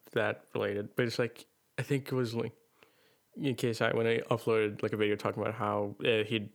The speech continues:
like, won the box championship, uh, when he talked,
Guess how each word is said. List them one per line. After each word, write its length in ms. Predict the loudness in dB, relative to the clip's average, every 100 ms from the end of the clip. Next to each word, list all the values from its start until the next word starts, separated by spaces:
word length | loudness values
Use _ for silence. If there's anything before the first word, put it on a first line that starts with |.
| -2
like, 160 | 0
won 260 | 0 -2 0
the 180 | -2 -4 -10 _
box 220 | 2 2
championship, 680 | 0 -4 -2 -4 0 -2 -4 -20 _ _ _ _ _ _ _ -4
uh, 520 | -4 -2 2 4 4 2 -4 0
when 260 | 4 4
he 100 | 4
talked, 240 | -2 -8